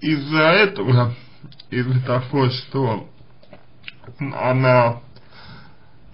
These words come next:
<clears throat> сформировавшийся человек, а, из-за этого представляется сложным, а,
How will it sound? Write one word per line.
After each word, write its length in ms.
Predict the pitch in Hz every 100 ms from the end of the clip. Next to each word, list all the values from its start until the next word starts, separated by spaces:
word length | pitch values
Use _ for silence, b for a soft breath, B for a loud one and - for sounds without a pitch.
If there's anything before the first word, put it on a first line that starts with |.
| - -
<clears throat> 680 | 175 180 - - 196 160 127 - -
сформировавшийся 840 | 147 156 160 156 127 127 127 143
человек, 600 | 131 151 147 143 123 - - - - - - b b b b b b b -
а, 560 | - 123 120 127 110 -
из-за 220 | 135 156
этого 320 | 190 196 180
представляется 1300 | 151 143 131 143 151 170 160 - 160 151 143 143 - - - - - - - - - -
сложным, 640 | 156 175 180 175 170 165 - - - -
а, 520 | - 71 110 113 101